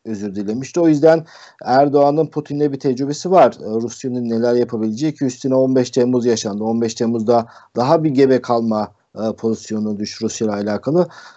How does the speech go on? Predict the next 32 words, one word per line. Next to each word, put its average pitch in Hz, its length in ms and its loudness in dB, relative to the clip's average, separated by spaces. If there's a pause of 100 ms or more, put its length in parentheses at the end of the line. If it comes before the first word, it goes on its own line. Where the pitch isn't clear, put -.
(120)
E, - 60 0 (360)
dediğiniz 156 360 0
gibi 110 320 -2
dileriz 147 300 2
savaş 143 340 0
çıkmaz 170 300 -2
ama 165 160 0
her 175 200 2
iki 170 140 -2
tarafta 156 380 0
sanki 151 420 -4 (500)
savaşın 139 460 -2
iyi 147 200 0
bir 156 80 2
seçenek 151 460 -4
olmadığı 135 440 2
konusunda 123 480 -6
hemfikir 147 500 -4
gibi 117 280 0
ama 143 260 2
alabildiğinin 147 720 2
en 151 200 -4
fazlasını 120 540 -2
alma, 113 600 -2
e, 104 100 -4 (600)
Ukraynalı 139 680 2
biraz 135 260 4
daha 135 180 2
Batı 135 220 -2
sistemine 127 400 -4
girip 127 240 -4
askeri 135 680 -2